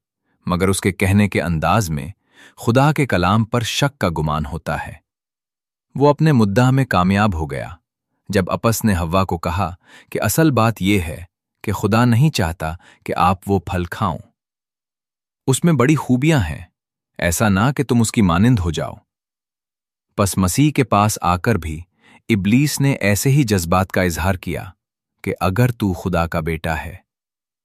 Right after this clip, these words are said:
इन अल्फाज से खुद इब्लीस गैज़ो गज़ब भर गया। उसके बोलने के अंदाज में गहरा शक पाया जाता था। असल में इब्लीस ये कह रहा था कि अगर तू खुदा का बेटा होता,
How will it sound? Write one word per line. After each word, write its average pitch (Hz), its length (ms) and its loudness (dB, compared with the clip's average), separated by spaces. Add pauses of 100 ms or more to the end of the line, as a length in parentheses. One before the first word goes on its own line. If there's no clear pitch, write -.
(420)
इन 151 180 4
अल्फाज 104 420 2
से 80 360 -8 (260)
खुद - 320 0
इब्लीस 110 520 2
गैज़ो 98 420 0
गज़ब 85 300 -2
भर 80 160 -8
गया। 73 360 -10 (880)
उसके 147 260 2
बोलने 135 420 4
के 147 120 0
अंदाज 90 500 2
में 87 260 -2 (260)
गहरा 131 400 2
शक - 260 0
पाया 78 300 -2
जाता 78 340 -6
था। 78 300 -14 (1080)
असल 170 240 2
में 180 140 6
इब्लीस 131 400 2
ये 131 140 4
कह 101 200 0
रहा 80 200 -2
था 87 280 -8 (340)
कि 104 80 -2
अगर 117 300 2
तू 151 140 0
खुदा 101 320 0
का 101 120 0
बेटा 92 340 0
होता, 82 480 -6